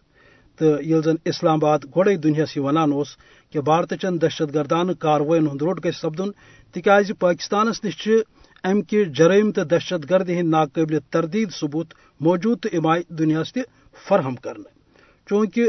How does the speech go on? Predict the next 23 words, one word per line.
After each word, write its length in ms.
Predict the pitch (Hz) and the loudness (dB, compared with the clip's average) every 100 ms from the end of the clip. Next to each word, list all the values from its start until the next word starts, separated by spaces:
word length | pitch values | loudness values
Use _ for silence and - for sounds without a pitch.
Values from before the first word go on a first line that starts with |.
| 208 | 0
بیٚیہِ 280 | 135 214 233 | 6 8 8
اکہِ 200 | 170 165 | 4 2
لٹہِ 280 | 160 170 170 | 0 0 -2
یِتھ 180 | 175 156 | -4 -2
کٔنۍ 220 | 175 160 | 0 0
بھارت 420 | 127 156 160 160 - | 2 2 2 0 -2
عالمی 320 | 175 196 214 | 0 2 0
سطرس 340 | 156 160 160 - | -4 -6 -6 -6
پٮ۪ٹھ 160 | 139 | -6
رسوا 280 | 151 185 170 | -6 -2 -2
سپُد 300 | - - 117 - _ _ _ _ _ | -2 -12 -14 -16 _ _ _ _ _
تہٕ 140 | - 165 | -2 -2
سکھ 340 | - 247 - | 0 0 0
کارکُن 400 | 175 165 - 156 | 0 0 0 -2
ہردیپ 340 | 156 151 185 - | -2 -4 -8 -6
سنگھ 280 | 170 143 | -6 -4
نیچر 280 | 156 160 196 | -4 -2 -2
سٕنٛدِ 300 | 156 160 156 156 - | -2 -2 -4 -4 -2
قتلہٕ 340 | 160 156 147 123 | -2 0 -4 0
پتہٕ 300 | - 120 120 - _ _ _ _ | 0 0 -6 -12 _ _ _ _
لوٚگ 300 | 147 160 131 | -2 0 -2
دُنیاہس 540 | 139 165 180 180 - - | -4 -2 0 0 -2 -2
پتہ 320 | 151 156 | 0 0